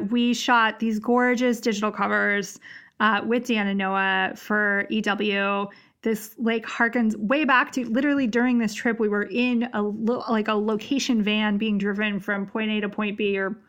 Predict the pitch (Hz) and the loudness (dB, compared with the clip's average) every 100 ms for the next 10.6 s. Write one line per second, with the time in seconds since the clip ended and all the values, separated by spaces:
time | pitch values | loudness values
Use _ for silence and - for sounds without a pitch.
0 | _ _ 214 202 - - - - _ 226 | _ _ -4 -4 -8 -18 -20 -20 _ 2
1 | 220 220 - 226 226 220 220 220 220 220 | 2 0 -4 -4 0 -2 -2 -2 2 4
2 | - 285 269 277 269 - 330 - 240 - | 4 2 4 2 2 2 2 2 0 -4
3 | - 294 - 269 262 247 240 247 240 226 | -6 -4 2 4 4 2 2 2 4 4
4 | 220 220 - 233 220 240 233 226 220 214 | 2 0 2 2 2 0 0 2 2 2
5 | 214 - 214 220 220 214 214 233 311 285 | 0 -2 0 0 0 0 0 2 2 2
6 | 247 240 233 - 220 214 302 294 294 294 | 2 2 0 -2 -4 -2 0 2 2 0
7 | 285 285 277 285 277 262 254 247 208 - | 0 0 0 -2 -2 0 0 2 0 -2
8 | 202 226 247 262 254 254 247 262 247 247 | -4 -2 0 2 2 0 0 0 2 0
9 | 240 240 220 226 220 214 220 240 247 240 | 0 0 2 0 0 -2 -2 0 0 0
10 | - 240 226 214 214 214 | 0 0 0 -2 -2 -6